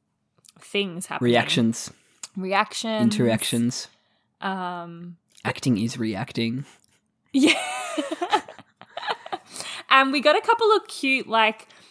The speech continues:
Speaker 1: you know how we've noticed that they'll do little sound, no-, like, little noises differently between the two recordings? I noticed a couple of those in this episode,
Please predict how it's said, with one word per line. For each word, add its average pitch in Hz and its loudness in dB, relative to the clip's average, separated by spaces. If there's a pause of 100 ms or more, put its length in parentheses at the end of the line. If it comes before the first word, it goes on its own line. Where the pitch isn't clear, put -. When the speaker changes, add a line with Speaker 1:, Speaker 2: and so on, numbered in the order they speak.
Speaker 1:
you 254 -2
know 294 6
how 349 4
we've 381 4
noticed 220 0
that 214 -2
they'll 202 0
do 196 0
little 190 -4
sound, 190 -2
no-, 190 -4
like, 208 -4
little 220 0
noises 196 -2
differently 233 -6
between 233 -4
the 226 -6
two 240 -6
recordings? 254 -4
I - 0
noticed 226 -2
a 240 -6
couple 202 -2
of 202 -4
those 156 -8
in 160 -10
this - -10
episode, - -10